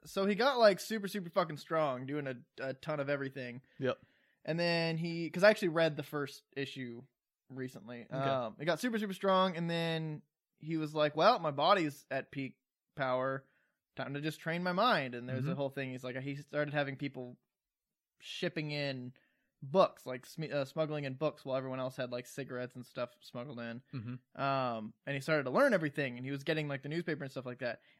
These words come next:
Speaker 1: And he put together that Batman was Bruce Wayne.
Speaker 2: Mm-hmm.
Speaker 1: And he didn't like that. Well, he, he put, he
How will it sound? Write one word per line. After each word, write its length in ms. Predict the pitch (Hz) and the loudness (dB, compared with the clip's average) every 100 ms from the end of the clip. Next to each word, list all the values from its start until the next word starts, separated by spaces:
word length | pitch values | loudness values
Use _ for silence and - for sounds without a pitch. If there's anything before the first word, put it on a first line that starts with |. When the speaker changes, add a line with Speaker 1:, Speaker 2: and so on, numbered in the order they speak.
| 151 | -6
Speaker 1:
And 80 | |
he 140 | 147 226 | -2 -2
put 280 | - 240 - | 0 -2 0
together 440 | 190 220 269 160 | 0 2 4 2
that 180 | 143 123 | 0 0
Batman 420 | 151 156 147 143 | 4 4 4 -4
was 120 | 135 131 | -4 -8
Bruce 280 | 147 135 | -6 -6
Wayne. 340 | 147 143 117 - _ _ _ _ _ _ | -4 -6 -6 -14 _ _ _ _ _ _
Speaker 2:
Mm-hmm. 120 | 127 147 | -4 2
Speaker 1:
And 360 | 156 151 147 | 4 4 2
he 100 | 139 | 0
didn't 240 | 165 208 160 | 2 2 0
like 440 | 143 160 165 - 143 | 0 4 4 2 -4
that. 160 | 151 - - - | -4 -4 -12 0
Well, 160 | 185 | 2
he, 120 | 202 | 4
he 180 | 196 190 | 2 -2
put, 280 | 170 277 262 | 0 2 2
he 260 | 196 196 | 0 -2